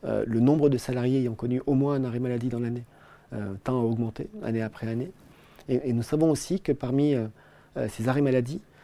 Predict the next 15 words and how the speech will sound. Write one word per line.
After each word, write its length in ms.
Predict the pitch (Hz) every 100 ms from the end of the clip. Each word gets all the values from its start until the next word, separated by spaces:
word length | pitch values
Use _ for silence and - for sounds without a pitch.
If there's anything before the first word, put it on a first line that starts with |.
| - - -
euh, 100 | 120
la 120 | 123 117
part 200 | 170 160
des 180 | 139
arrêts 240 | 139 139 147
liés 240 | 127 131
à 60 | 127
des 80 | 110
questions 300 | - - 123
de, 120 | 104
de 140 | 101
mal-être, 540 | 107 123 120 123 - -
de 60 | 101
santé 260 | 113 117
mentale 500 | 120 120 127 123 127